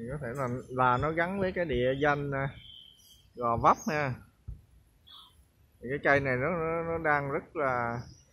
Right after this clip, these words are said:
quý ha cả nhà, hiếm ha. Thì theo, ờ, tài liệu á, thì ở, ờ, ở thảo cầm viên á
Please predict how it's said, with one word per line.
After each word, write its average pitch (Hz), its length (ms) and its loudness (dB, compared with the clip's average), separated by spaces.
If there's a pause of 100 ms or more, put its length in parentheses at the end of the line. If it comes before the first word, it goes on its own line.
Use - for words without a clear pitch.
(1500)
quý 202 340 4
ha 185 120 4
cả 160 80 4
nhà, 147 180 2
hiếm 165 280 0 (280)
ha. 156 280 -6
Thì 131 40 0 (140)
theo, 143 280 0 (760)
ờ, 143 80 -12 (520)
tài 131 120 0
liệu 127 260 4
á, 165 120 4
thì 131 220 0
ở, 139 360 2
ờ, 160 240 2 (2750)
ở 131 160 -6
thảo 143 180 2
cầm 143 140 -2
viên 151 180 2
á 170 100 2